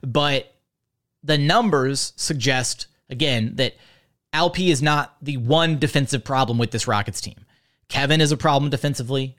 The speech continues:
Jaylen is a problem defensively. The entire team has problems defensively, right? Because they're a young, bad team. So, uh, you can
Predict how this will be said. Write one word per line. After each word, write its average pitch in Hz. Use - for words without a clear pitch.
Jaylen 127
is 139
a 135
problem 131
defensively. 123
The 156
entire 180
team 185
has 127
problems 107
defensively, 95
right? 131
Because 123
they're 131
a 127
young, 135
bad 117
team. 92
So, 135
uh, 139
you 160
can 147